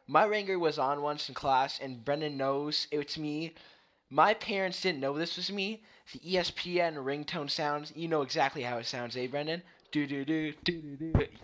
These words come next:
He hears it a million times in our accounting class. He gets annoyed, okay, guys? My parents, they're like, "Why is this on? Why is this, uh, why is this ringer on?" Breaking news: The Bears trade their first overall pick to the Panthers.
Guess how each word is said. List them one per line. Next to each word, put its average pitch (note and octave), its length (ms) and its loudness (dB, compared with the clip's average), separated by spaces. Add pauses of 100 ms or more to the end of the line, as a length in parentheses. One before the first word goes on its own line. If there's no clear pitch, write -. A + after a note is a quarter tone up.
(180)
He D#3+ 160 -12
hears D3+ 240 -4
it D3 100 -2
a D3 60 -4
million C#3+ 340 -4
times C#3 320 -6
in C3 100 -6
our B2 180 -4
accounting B2+ 440 -8
class. G#2+ 400 -8
He A#2+ 60 -10
gets A#2+ 240 -6
annoyed, A2 400 -10
okay, C3 240 -8
guys? C#3+ 400 -2 (640)
My C#3 100 -2
parents, G#3 680 0 (580)
they're D3+ 160 4
like, D3 240 2
"Why D3+ 200 4
is D#3 120 -4
this C#3+ 160 -4
on? C3+ 300 0
Why C3+ 80 4
is C3+ 80 -2
this, C#3+ 280 -8
uh, C3 200 -2
why B2 180 -2
is B2+ 80 -6
this - 160 -8
ringer C#3 260 -10
on?" G2 220 -12 (1000)
Breaking C#3 400 -2
news: D3 400 -4
The D3+ 80 -6
Bears C#3+ 280 -2
trade D3+ 280 -4
their B2+ 100 -6
first - 380 -8
overall A#2+ 480 -6
pick F3+ 240 -8
to D3 100 -12
the A#2 80 -10
Panthers. D#3 640 -8